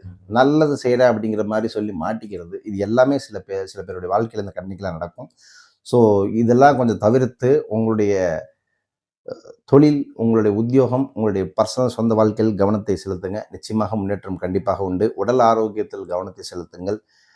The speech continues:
அ, அதே போல கணவருடைய வாழ்க்கையிலும்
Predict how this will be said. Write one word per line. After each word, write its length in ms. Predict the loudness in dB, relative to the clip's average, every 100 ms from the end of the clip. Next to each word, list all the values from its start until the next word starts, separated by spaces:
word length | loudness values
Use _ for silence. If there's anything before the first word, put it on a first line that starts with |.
| _ -2
அ, 160 | 0 2
அதே 220 | 4 4
போல 220 | 4 4
கணவருடைய 840 | 2 2 2 4 2 2 0 0 -2 -8 -20 _ -4
வாழ்க்கையிலும் 800 | 2 4 2 0 0 0 -4